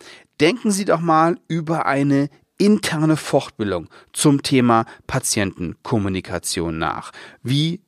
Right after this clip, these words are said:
reden Sie noch besser mit dem Patienten? Wie steigern Sie den Prophylaxeumsatz? Wie verbessern Sie die allgemeine Kommunikation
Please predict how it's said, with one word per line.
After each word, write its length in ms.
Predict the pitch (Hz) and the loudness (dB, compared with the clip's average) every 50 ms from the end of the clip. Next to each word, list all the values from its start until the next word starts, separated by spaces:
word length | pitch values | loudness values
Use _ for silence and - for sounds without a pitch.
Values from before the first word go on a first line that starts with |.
| _ - | _ -4
reden 500 | 123 113 120 131 135 143 139 139 131 117 | -2 2 4 4 6 6 6 4 4 2
Sie 260 | 117 120 123 123 - _ | 2 2 0 0 0 _
noch 320 | - 120 117 120 131 131 - | 0 2 4 4 4 4 2
besser 400 | - - 113 117 - - 104 92 | 0 -2 0 0 0 -2 -2 -2
mit 200 | 92 90 - - | -4 -4 -6 -6
dem 140 | 90 80 | -6 -8
Patienten? 640 | 76 - 87 - - - 85 87 82 - - 92 92 | -8 -10 -12 -12 -10 -8 -8 -8 -8 -8 -10 -8 -4
Wie 100 | 110 120 | -4 -2
steigern 520 | 110 - - 104 117 127 123 123 120 117 113 | -2 0 2 2 2 2 2 0 -2 -2 -2
Sie 120 | 117 113 | -2 -2
den 120 | 117 113 | 0 -2
Prophylaxeumsatz? 1120 | 107 - 120 113 - - 113 104 107 107 - - - - - - - 78 82 80 73 - - - - - - - - | -2 -2 -6 -4 -2 -2 0 0 -2 -2 -4 -4 -6 -6 -6 -6 -8 -8 -6 -6 -8 -8 -10 -12 -12 -14 -14 -10 -4
Wie 140 | - 139 170 | -2 -2 0
verbessern 600 | - - 135 117 123 127 147 - - 156 139 135 | 2 2 4 4 4 4 4 4 2 2 2 2
Sie 360 | 117 - 139 135 135 139 135 - - - _ - | 2 0 0 0 -2 -2 -4 -6 -12 -20 _ -4
die 240 | 127 120 117 120 - _ _ _ | 0 2 2 2 2 _ _ _
allgemeine 840 | - 110 127 139 160 170 151 151 139 135 127 135 147 156 165 147 123 113 | 0 2 4 4 4 4 4 4 4 4 4 4 4 4 4 4 2 2
Kommunikation 1200 | - - - 123 117 110 107 104 101 92 - - 95 87 - - - - 98 87 80 73 69 69 | 0 2 2 4 4 4 4 2 0 -2 -4 -6 -6 -4 -4 -4 -2 -2 0 0 0 -2 -4 -6